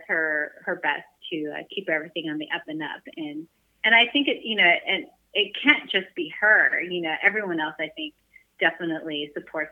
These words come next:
that and is like, "No, no, no, like, we have to be, we're here for each other," <laughs> kind of thing. We, like, buy each other's tickets. We tell each other to take out the, <laughs> uh, the,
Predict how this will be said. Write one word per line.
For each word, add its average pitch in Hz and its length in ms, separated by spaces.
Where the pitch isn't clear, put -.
that 160 240
and 165 100
is 165 140
like, 151 200
"No, 175 220
no, 160 160
no, 151 320
like, - 180
we 208 100
have 185 180
to 170 40
be, 151 400
we're 226 160
here 226 200
for 196 100
each 165 160
other," 143 380
<laughs> - 40
kind 302 140
of 262 100
thing. 339 560
We, 262 160
like, 220 400
buy 196 240
each 196 80
other's 180 300
tickets. 226 640
We 196 460
tell 196 140
each 190 120
other 180 300
to 165 180
take - 160
out 185 260
the, 175 160
<laughs> - 680
uh, 214 640
the, 185 280